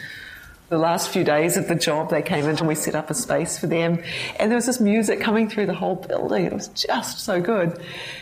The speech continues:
And we made this beautiful dress together and sent it off to London. This dress is, there was a, there was a, a official function at Buckingham Palace in the staterooms that the Queen hosted, but then she had Duchess of Cambridge and, and Countess of Wessex hosting on her behalf on the night.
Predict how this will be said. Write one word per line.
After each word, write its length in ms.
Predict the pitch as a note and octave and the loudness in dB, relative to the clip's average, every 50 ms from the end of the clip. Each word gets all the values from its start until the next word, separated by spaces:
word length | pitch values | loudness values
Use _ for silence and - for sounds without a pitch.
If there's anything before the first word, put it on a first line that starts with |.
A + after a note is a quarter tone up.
| - - - - - - | -16 -20 -20 -10 -4 0
And 100 | G#3+ G#3+ | 2 2
we 80 | G#3 | 4
made 220 | G3+ A3 A3+ A3+ A#3 | 4 4 4 2 2
this 180 | A3 - - | 0 0 -2
beautiful 720 | - - - E3+ - - F#3+ G#3+ A#3 A#3+ A#3+ A#3 - A3+ G3 | -2 -4 -6 -4 -2 2 2 4 4 4 2 2 0 0 0
dress 360 | - - G3+ A3+ G#3+ - - | 0 2 0 0 0 -2 -2
together 520 | - F#3 E3+ D#3+ C#3 C#3 D#3 C3+ E3 F3+ - - - - - - | -2 0 0 2 2 2 0 -2 -2 -4 -8 -12 -16 -14 -8 -2
and 520 | - F3+ F3 E3+ F3 F3 F3 E3+ E3+ - | 0 2 4 4 4 4 2 2 0 -4
sent 260 | - - F3 F3 F3 | -6 -2 0 0 0
it 80 | F3 - | 0 0
off 120 | F3+ F3 | -2 -2
to 80 | - F#3 | 0 0
London. 640 | D#3+ E3+ D#3+ D#3 D3+ D3+ D#3 E3 F#3+ G#3 - - - - - - - - - - | 2 2 2 2 2 2 2 2 0 0 -2 -6 -12 -16 -20 -20 -20 -18 -10 -6
This 160 | B2+ - - | -4 -2 0
dress 260 | - F3 D#3+ E3 - | 2 2 2 2 2
is, 180 | E3+ D#3+ C#3+ - | 0 0 2 2
there 80 | E3 D#3 | 2 2
was 120 | D#3+ D#3+ | 2 0
a, 40 | E3 | -2
there 220 | D#3 - - - | -4 -4 -2 -2
was 100 | D#3 D#3 | 0 2
a, 520 | D#3 D3+ C#3+ - - D3 D3 C#3+ - - - | 2 2 0 0 0 0 0 0 -2 -4 -4
a 40 | - | -4
official 340 | D3 - - E3 - F3+ D3 | -4 -2 0 0 0 0 0
function 460 | C#3+ - D3+ C#3+ C3 - - E3 C#3+ | 0 0 0 2 2 2 2 2 2
at 140 | C#3 - - | 0 0 0
Buckingham 320 | D3 D3 D3 D3+ C3 C3 | -2 -2 0 0 0 0
Palace 380 | B2+ D3 C3+ C#3 C#3+ F3 F#3 - | 0 0 2 2 0 0 0 0
in 60 | E3 | 0
the 60 | C#3 | 0
staterooms 800 | C#3 - - C3+ C3 C3 - E3 D3+ C#3 C3+ D3 E3 G3 - - - - - - - - - - - - | 0 0 0 2 2 2 2 0 0 2 2 0 0 -2 -4 -6 -8 -12 -14 -12 -12 -12 -12 -10 -4 0
that 160 | C#3+ C#3 - | 0 2 2
the 60 | - | 2
Queen 600 | - - - D3+ C#3+ D3 C#3+ C#3 D3+ D#3 - - - - - - | 0 0 2 2 2 2 2 2 0 -2 -6 -10 -16 -16 -12 -8
hosted, 540 | C3 - - C#3 C3+ C3 - - B2 A#2+ - | -4 0 2 2 2 2 2 2 2 2 2
but 120 | - - - | 0 0 0
then 120 | C#3+ B2+ | 2 2
she 140 | B2+ - C3+ | 2 2 2
had 160 | E3+ C3+ B2+ | 2 2 2
Duchess 380 | B2+ C3+ - - - C3 C3 - | 0 0 0 2 0 0 0 -2
of 80 | B2+ | -2
Cambridge 520 | - - C#3 B2+ B2+ B2 C3+ C3 B2 - - | 0 0 0 2 2 2 0 0 0 0 0
and, 340 | C3 B2+ B2 - - - | 0 0 0 -4 -6 -6
and 440 | - C#3 C3 B2+ B2+ B2+ B2 B2 - | -4 -2 0 2 2 2 0 0 -2
Countess 360 | - E3+ B2 B2 B2 B2+ - | 0 0 0 0 0 -2 -4
of 120 | - - - | -4 0 0
Wessex 420 | C3 B2+ C3 - - - - - | 0 0 0 -2 -4 -4 -4 -6
hosting 380 | - - B2 - - - - A#2 | -4 -2 -2 -2 -2 -2 0 0
on 140 | - C3+ C#3+ | 0 0 0
her 80 | C3+ | 0
behalf 380 | B2+ C#3 C#3+ C3 B2 B2 B2 - | 0 0 0 0 -2 -2 -2 -2
on 100 | C#3+ C3 | -2 0
the 80 | C#3 | 0
night. 320 | C#3 B2 - - - - | 0 0 -2 -2 -4 -4